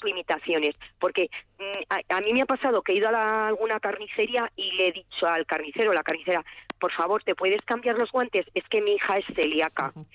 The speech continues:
Speaker 1: Y bueno, "Igual has tocado". "No, no he tocado nada, no he tocado nada". "No, no, no te preocupes". "No, por favor, es que igual has tocado croquetas que tienes ahí". O, entonces la gente eso todavía como que te miran, a veces te da hasta como un poco de,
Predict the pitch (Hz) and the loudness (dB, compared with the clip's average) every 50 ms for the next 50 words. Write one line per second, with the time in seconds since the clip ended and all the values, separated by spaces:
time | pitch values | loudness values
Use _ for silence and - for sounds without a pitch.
0 | - - _ - 170 165 180 185 180 170 160 170 156 185 196 202 190 - - 190 | -20 -10 _ -4 -2 0 2 2 2 2 2 2 2 2 2 2 0 0 -2 -2
1 | - 208 202 - - 262 294 311 330 349 - 330 - - 214 202 208 208 220 233 | 0 0 -2 -2 0 0 0 2 2 0 0 0 -2 0 0 2 2 2 2 2
2 | 220 208 185 180 214 269 - 285 277 - 190 175 175 180 190 190 185 185 226 277 | 2 2 0 0 -2 -2 -2 -2 0 0 2 2 2 2 2 2 0 2 2 0
3 | 302 302 294 294 311 - 320 277 - - - - - - 180 - - _ _ 196 | 2 2 2 2 0 0 0 0 -2 -2 -4 -2 -2 0 0 -2 -2 _ _ -4
4 | 214 220 - 170 - - - 156 165 180 214 214 - - - - - - 160 - | -4 -2 -2 -2 -2 -2 -2 -2 0 2 0 0 -2 -6 -18 -16 -8 -6 -6 -2
5 | - 202 196 180 220 220 240 - - 233 - 175 160 160 - 170 160 156 - 285 | 0 0 2 2 2 2 2 0 0 0 0 0 0 0 0 0 -2 -2 -2 -2
6 | - 226 180 - - 185 - 175 180 170 175 - - 165 185 262 302 254 - - | -2 -2 -4 -2 -2 -2 0 0 0 0 0 0 0 0 2 2 0 0 -4 -8
7 | - - 165 175 - _ - - _ _ _ _ - - - _ _ - 180 185 | -6 -2 -2 -2 -2 _ -8 -20 _ _ _ _ -20 -20 -20 _ _ 0 0 0
8 | - 226 220 254 233 - 214 196 - - 269 277 - 311 285 - 285 - 277 254 | 2 0 0 0 0 0 0 0 0 0 -2 0 0 0 0 2 2 2 2 2
9 | 254 254 247 254 254 277 285 277 262 226 - - 214 202 196 196 - - - 202 | 2 2 0 0 0 0 2 2 2 0 0 0 0 2 2 0 0 0 2 2
10 | 190 185 185 190 180 - 196 196 214 240 247 294 311 294 - _ - - - 190 | 4 4 4 2 2 2 0 0 0 0 0 2 0 0 -2 _ -10 -6 -4 -2
11 | 185 208 247 - 294 285 - 285 262 285 277 - 254 214 - - 180 190 220 233 | 0 -2 0 0 0 0 2 2 2 2 2 0 -2 -2 0 0 0 0 0 0
12 | - 277 - - 285 269 208 208 185 - | 0 -2 0 2 2 2 2 2 2 2